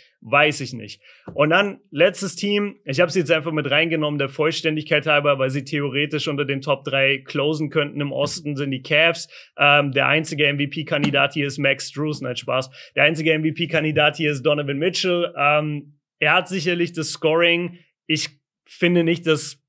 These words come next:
Donovan aber ein M-V-P-Level-Spieler ist. Er ist ein Star, er ist ein All-Star.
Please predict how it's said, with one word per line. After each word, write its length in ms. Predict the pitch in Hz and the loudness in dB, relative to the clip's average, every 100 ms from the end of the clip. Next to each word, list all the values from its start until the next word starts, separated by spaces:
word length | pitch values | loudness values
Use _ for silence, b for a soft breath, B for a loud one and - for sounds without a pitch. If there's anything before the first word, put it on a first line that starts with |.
| 139 | -10
Donovan 520 | 120 151 160 151 147 | 0 2 2 2 2
aber 160 | 139 | 2
ein 160 | 139 135 | 0 -2
M-V-P-Level-Spieler 1400 | 143 151 151 151 - 165 156 147 139 - - 165 185 170 | -2 -2 -2 -4 -4 -4 0 0 0 -4 -4 -2 4 4
ist. 160 | 170 170 | 4 2
Er 100 | 143 | 0
ist 140 | 135 | 0
ein 160 | 151 139 | -4 -4
Star, 580 | 143 - 143 151 170 160 | -4 -4 0 2 2 0
er 80 | |
ist 140 | 151 135 | -2 -6
ein 80 | 139 | -8
All-Star. 800 | 139 151 165 - 156 151 156 | -2 0 0 -2 0 2 2